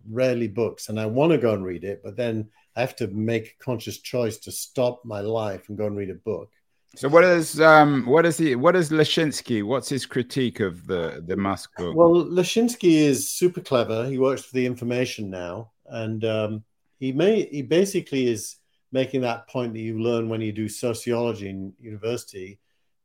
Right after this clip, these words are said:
Speaker 1: You remember participant observation impacting the s-, the narrative.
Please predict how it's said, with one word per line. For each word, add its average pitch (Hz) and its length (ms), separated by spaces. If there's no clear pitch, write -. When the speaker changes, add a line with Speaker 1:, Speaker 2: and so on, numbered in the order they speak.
Speaker 1:
You 123 140
remember 135 260
participant 127 920
observation 113 960
impacting 117 840
the 110 100
s-, - 160
the 117 160
narrative. 113 640